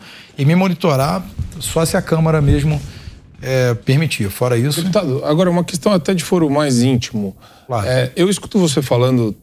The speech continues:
Speaker 2: das arbitrariedades e das ocorrências aí, desse inquérito teratológico, de um processo completamente, né, fora do direito.
Speaker 1: É louco, é.
Speaker 2: É, mas parece que você tá falando de uma terceira pessoa.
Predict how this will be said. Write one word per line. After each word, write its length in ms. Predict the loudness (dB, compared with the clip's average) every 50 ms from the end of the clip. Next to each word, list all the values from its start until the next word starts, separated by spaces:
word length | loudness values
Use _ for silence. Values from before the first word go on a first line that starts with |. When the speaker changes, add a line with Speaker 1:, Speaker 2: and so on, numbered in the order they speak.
| -18 -20 -20 -20 -18 -8
Speaker 2:
das 360 | -4 -2 0 0 0 0 0
arbitrariedades 960 | 0 0 0 0 0 0 2 2 2 2 2 2 2 2 2 2 2 2 2
e 60 | 0 0
das 180 | 0 0 0
ocorrências 640 | -2 -4 -4 -2 0 2 2 2 0 -2 -2 -2 -2
aí, 380 | 0 2 2 2 2 0 0 -4 -10 -20 -20 -20 -20 -20 _ _
desse 320 | -4 -2 -2 -2 -2 -4 -8 -10 -14 -20 -20 -20 -20 -20 -20 -20 _ -4
inquérito 480 | -4 -2 -2 0 0 0 -2 -4 -4
teratológico, 1000 | -4 -2 -2 -2 -2 -2 -2 0 2 2 2 2 2 0 -2 -4 -8 -8 -6 -6 -6 -8 -10 -14
de 160 | -8 -6 -4
um 40 | -4
processo 580 | -2 -2 -2 -2 -2 -2 -2 -2 -2 -2 -4 -6
completamente, 1000 | -8 -4 -2 -2 -2 0 -2 -2 0 0 0 0 0 -2 -2 -4 -4 -4 -6 -8 -14 -18 -14 -10
né, 160 | -8 -8 -8
fora 400 | -8 -6 -2 0 0 2 2 2
do 100 | 0 0
direito. 420 | 0 0 2 2 2 2 0 0
Speaker 1:
É 40 | 0
louco, 380 | 2 2 2 2 2 0 -2 -2
é. 120 | -4 -4 -4 -8 -12 -20 -20 _ -4
Speaker 2:
É, 380 | -2 0 0 0 0 -2 -4 -8 -10 -4
mas 160 | -2 0 0 0
parece 260 | 0 0 0 0 -2
que 60 | -4
você 60 | -2 -2
tá 100 | -2 0
falando 260 | 2 2 2 2 2
de 80 | 2
uma 120 | 2 2 2
terceira 340 | 0 -2 -2 0 0 0 -2
pessoa. 500 | -2 -6 -8 -4 -4 -4 -4 -4 -8